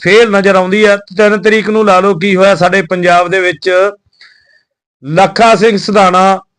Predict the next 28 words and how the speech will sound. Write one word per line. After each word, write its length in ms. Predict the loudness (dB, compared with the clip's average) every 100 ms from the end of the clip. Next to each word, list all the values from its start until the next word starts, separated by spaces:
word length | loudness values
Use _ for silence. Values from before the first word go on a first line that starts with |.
| _ _ -8
ਕਾਲੇ 340 | -2 2 2
ਪਾਣੀਆਂ 500 | 2 0 0 0 0
ਦੀ, 120 | 0 0
ਗੰਦੇ 380 | -2 2 2
ਪਾਣੀਆਂ 420 | 2 0 0 0 0
ਦੀ 120 | 0
ਗੱਲ 280 | 0 0 0
ਕਰਦੇ 400 | 0 0 0 0
ਨੇ, 120 | 0
ਮੋਰਚਾ 480 | 0 -2 0 0 0
ਲਾਉਂਦੇ 300 | 2 0 0
ਨੇ, 100 | -2
ਪੰਜਾਬ 560 | -2 -2 2 2 2
ਦੇ 120 | 0
ਲੋਕਾਂ 360 | 0 -2 -2 -2
ਨੂੰ 120 | -2
ਸੱਦਾ 340 | -2 -2 0 0
ਦਿੱਤਾ 320 | 0 0 2
ਗਿਆ, 240 | 2 0 -2 _ _ _ -6
ਪੰਜਾਬ 440 | -2 2 2 4
ਦੇ 140 | 2 4
ਲੋਕ 260 | 2 2
ਉੱਥੇ 220 | -2 -2 -2
ਪਹੁੰਚਦੇ 500 | 0 0 0 0 0
ਵੀ 120 | 0
ਨੇ, 140 | -2
ਬਹੁਤੇ 440 | 0 0 2 0 2
ਸਾਥੀ 600 | 0 0 0 -2 -2